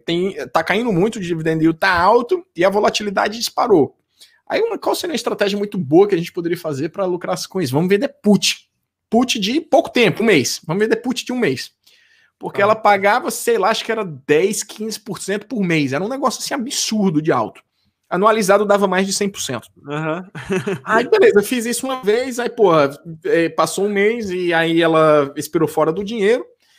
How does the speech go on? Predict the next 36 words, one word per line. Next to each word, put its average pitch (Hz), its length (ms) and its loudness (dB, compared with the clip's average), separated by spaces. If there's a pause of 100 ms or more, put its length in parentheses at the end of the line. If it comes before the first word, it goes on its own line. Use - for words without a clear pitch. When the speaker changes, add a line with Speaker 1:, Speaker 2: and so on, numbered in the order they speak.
(160)
Speaker 1:
Porque, - 180 2
assim, - 220 2
ah, - 180 0
só - 140 -2
pra 202 120 -2
explicar, 214 640 -6
explicar 160 300 -8
pro 165 140 -8
pessoal, 160 400 0 (420)
co-, 160 180 -2
eu 170 140 0
de-, 170 180 -8
eu 190 80 6
devia 185 220 0
vender 196 240 2
perto 190 320 0
do 185 100 0
dinheiro, 160 360 2
não 139 100 0
lembro 143 220 0
qual 143 100 2
era 143 100 2
o - 20 4
strike, 120 440 -4
ou 110 40 -10
sei 120 120 -4
lá, 104 80 -4
cinco - 260 -10
por - 80 -18
cento 120 140 -8
fora 123 160 -6
do 123 60 -8
strike, - 240 -12
alguma 156 180 -4
coisa 185 200 0
assim. - 220 -6